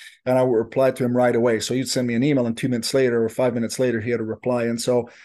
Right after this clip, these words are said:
the fact that he felt really wanted was, uh, was a big element,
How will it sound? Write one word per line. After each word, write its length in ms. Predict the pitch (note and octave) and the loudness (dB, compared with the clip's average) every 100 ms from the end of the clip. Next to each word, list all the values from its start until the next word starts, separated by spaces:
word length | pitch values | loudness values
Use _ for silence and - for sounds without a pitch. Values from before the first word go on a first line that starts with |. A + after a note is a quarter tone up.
| _ | _
the 80 | A2+ | -12
fact 400 | - C#3 C#3 - | 0 2 2 2
that 160 | C3 A2 | 0 0
he 140 | C3+ | -2
felt 280 | C3+ B2+ A#2 | 0 0 0
really 320 | B2 B2 A#2 | 0 0 0
wanted 640 | G#2+ A#2 C3+ C3+ A#2 A2 A#2 | 0 2 2 0 -2 -4 -8
was, 580 | B2 A#2 A2+ A2+ G#2 - | -6 -2 -2 -2 -6 -10
uh, 240 | B2 B2 B2 | -10 -8 -4
was 160 | B2 | -4
a 40 | A#2+ | -2
big 300 | F#2+ C#3 - | 0 0 0
element, 500 | C3+ C3 B2+ A#2+ A2+ | 0 2 4 0 -2